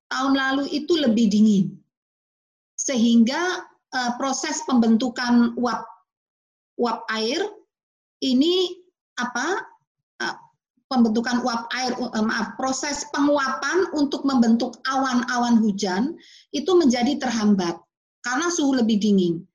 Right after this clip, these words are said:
Nah, kenapa lebih dingin? Ini juga pengaruh, eh, dari dampak, eh, perubahan iklim global. Jadi ada bagian yang menjadi lebih panas, yang harusnya dingin menjadi panas, tapi bagian yang harusnya panas menjadi dingin.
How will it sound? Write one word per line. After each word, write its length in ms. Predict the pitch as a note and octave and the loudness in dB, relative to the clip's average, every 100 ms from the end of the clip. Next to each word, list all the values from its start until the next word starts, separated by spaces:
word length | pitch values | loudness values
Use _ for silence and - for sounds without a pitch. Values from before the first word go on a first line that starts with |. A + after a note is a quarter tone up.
| _ _ _ _ _ | _ _ _ _ _
Nah, 140 | G#3+ G#3 | -8 -6
kenapa 380 | C4+ D#4 E4 G4 | -2 -2 -2 -2
lebih 220 | A#3+ A#3 | 0 2
dingin? 320 | G#3 G#3+ A3+ | 2 2 2
Ini 180 | A#3+ F4 C4 | 2 0 0
juga 240 | A#3 C#4 | -2 -2
pengaruh, 500 | - C4 B3+ C4 D4+ C#4+ - | -2 -2 -2 -2 -2 -2 -4
eh, 300 | A#3+ A#3 G#3+ G3 | -4 -2 -2 0
dari 560 | G#3+ G#3+ D4+ D#4 D#3+ G#3+ | 0 0 0 -2 -4 -6
dampak, 480 | G#3+ G#3 G#3 G#3 C4 - _ _ | -2 0 0 -2 -8 -10 _ _
eh, 240 | A3+ G#3+ G3+ | -6 -4 -2
perubahan 560 | A#3+ A3+ G#3+ G#3 G#3+ A3 | 2 2 2 0 0 -2
iklim 380 | A#3 A#3 G#3+ G3 | -2 2 2 4
global. 560 | G#3 F#3+ F#3+ F3 E3 - _ _ _ - | 2 0 -2 -2 -4 -8 _ _ _ -6
Jadi 240 | G#3+ E4+ E4 | -2 -2 -2
ada 300 | A3+ A#3 G3+ | -2 0 0
bagian 560 | G#3+ G3 G#3+ B3+ D#4+ | -2 -2 -2 -2 0
yang 160 | C#4+ B3 | 0 2
menjadi 480 | A#3+ A3 A#3 D4 B3+ | 2 2 0 0 0
lebih 160 | A#3 - | 0 0
panas, 400 | A3 F#3+ F#3 G3+ - - _ - | 0 0 0 -4 -8 -12 _ -10
yang 180 | C#4 C4 | -4 -2
harusnya 480 | A#3 A#3+ A#3+ C4 A#3+ | -2 -2 -2 -2 -2
dingin 420 | B3 B3+ C#4+ A#3+ G#3 | 0 0 4 2 4
menjadi 400 | A#3+ G#3+ G3+ G#3+ | 2 2 2 0
panas, 640 | G3+ F#3+ F#3+ C4+ E4+ - - _ _ _ | -2 -2 -2 -2 -6 -10 -18 _ _ _
tapi 260 | C4 C4 F#4 | -6 -2 0
bagian 460 | C4+ A#3 B3+ C#4 C#4+ | 0 0 0 0 0
yang 100 | C#4+ | -2
harusnya 460 | C4 C4 C4+ C4 | 0 0 0 -2
panas 400 | B3+ B3+ E4+ F4 | -2 -2 -2 -2
menjadi 400 | C#4+ A#3+ A#3 B3 | 0 0 2 2
dingin. 480 | A3 A3 G#3+ F#3+ E3+ | 4 4 4 2 0